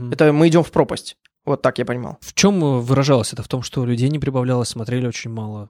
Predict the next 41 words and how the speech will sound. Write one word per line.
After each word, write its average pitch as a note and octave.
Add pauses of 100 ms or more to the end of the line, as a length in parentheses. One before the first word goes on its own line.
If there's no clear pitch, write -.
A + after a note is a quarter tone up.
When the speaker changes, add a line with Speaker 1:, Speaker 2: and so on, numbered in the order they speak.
(140)
Speaker 2:
В -
том, F#3
что -
я D#3+
тратил D3+
невероятные D#3
деньги D3 (300)
на D#3
производство, D3+ (260)
ничего E3
не D3+
получал. E3+ (200)
Ну, A3
ты A3+
сам A3+
себе E3+
представь F3
осознание E3+
того, E3+
что -
тебе E3 (200)
еду D3+
привозит D3+
твоя C#3+
девушка C3+ (320)
Speaker 1:
А, -
Speaker 2:
из C#3+
Speaker 1:
то C3+
есть D3
Speaker 2:
дома. B2
Speaker 1:
это A#2+
в C#3+
тот C3
момент B2
ещё -
было? A2
Speaker 2:
Да. C#3+ (340)
То C3+
есть, B2+
а, A#2+
вот B2+